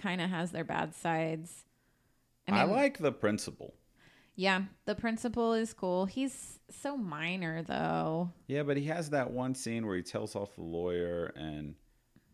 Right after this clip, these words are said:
Speaker 2: I, I really like
Speaker 1: You
Speaker 2: him.
Speaker 1: just want a story about the principal.
Speaker 2: Yeah, I liked him.
Speaker 1: Giving it to the man.
Speaker 2: I like the principal. I thought he was cool.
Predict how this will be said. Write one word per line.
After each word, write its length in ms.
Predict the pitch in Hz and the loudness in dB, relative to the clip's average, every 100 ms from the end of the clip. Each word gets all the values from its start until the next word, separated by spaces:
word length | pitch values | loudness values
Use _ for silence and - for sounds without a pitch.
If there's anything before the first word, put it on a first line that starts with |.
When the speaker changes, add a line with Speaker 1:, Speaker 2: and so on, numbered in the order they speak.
| _ _ _ - | _ _ _ -16
Speaker 2:
I, 100 | - - _ | -14 -16 _
I 60 | 73 | -10
really 260 | 87 80 71 | -8 -8 -8
like 220 | - - | -10 -10
Speaker 1:
You 100 | 175 | -8
Speaker 2:
him. 100 | 175 | -6
Speaker 1:
just 160 | 170 - | -8 -8
want 200 | 156 151 | -8 -8
a 40 | 156 | -8
story 400 | - 156 156 156 | -6 -2 0 0
about 240 | 156 151 | -2 -4
the 80 | 156 | -6
principal. 760 | - 156 156 175 - 156 160 - - _ _ - | -6 -6 -4 -6 -6 -6 -6 -10 -18 _ _ -14
Speaker 2:
Yeah, 240 | 73 65 - _ - - | -10 -10 -14 _ -20 -12
I 80 | 117 | -8
liked 360 | 113 101 175 | -4 -4 -4
him. 100 | 156 | 0
Speaker 1:
Giving 240 | 214 185 196 | 0 0 -2
it 160 | 185 - | -2 -2
to 120 | 208 | 0
the 80 | 175 | 2
man. 720 | 180 185 185 185 185 190 185 - _ - | 4 4 4 4 4 2 -2 -10 _ -10
Speaker 2:
I 60 | 113 | -4
like 280 | 113 127 - | -2 -2 -4
the 60 | |
principal. 680 | 123 95 80 - - 80 80 _ - | -4 -4 -4 -10 -8 -8 -10 _ -18
I 40 | 92 | -12
thought 260 | 95 92 | -8 -6
he 120 | 90 90 | -4 -6
was 160 | 90 | -8
cool. 440 | - - 65 71 | -12 -12 -10 -10